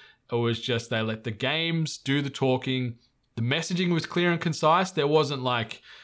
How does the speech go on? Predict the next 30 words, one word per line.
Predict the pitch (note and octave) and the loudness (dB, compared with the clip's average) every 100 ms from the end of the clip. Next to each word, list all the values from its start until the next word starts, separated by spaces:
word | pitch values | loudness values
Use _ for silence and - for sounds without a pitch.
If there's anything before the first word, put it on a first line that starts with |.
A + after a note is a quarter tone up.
| - - | -20 -10
you | A#2+ | -4
know, | B2 | -2
it | B2+ | 0
was | B2+ - B2 | -2 -2 0
world | C#3+ D3+ D3+ | 4 6 4
exclusive | D3+ - C#3+ C#3 C#3+ C#3 B2+ | 0 -2 0 0 0 -2 0
or | A#2+ | 0
console | - C#3 C3 C#3+ B2+ | 0 -2 0 2 2
exclusive. | A#2+ C3+ B2+ C3 A#2+ A2+ | 0 0 0 0 -2 2
They | C#3+ | 2
were | C#3 | 2
the | C#3 | 0
only | C#3 B2+ | 0 2
real | C3 C3 | 2 0
two | - A#2+ | 0 -2
things | B2+ A#2+ G#2+ | -2 -4 -2
you | A#2 | -4
need | A2+ | -4
to | B2 | -4
understand. | A2+ G#2+ A#2+ A2 G#2 | -4 -4 -4 -4 -2
There | G#2 | -2
wasn't | B2+ C3 A#2 A2 | -2 -4 -6 -6
these | A#2+ A2+ | -4 -2
other | A#2 | -2
little | A#2 G#2+ A2+ | -2 -6 -6
asterisks | A#2 - A#2+ - A#2 A2 | -8 -6 -8 -4 -4 -2
where | A2 | -4
you | |
had | A2+ A2 | -4 -4
to | G#2+ | -6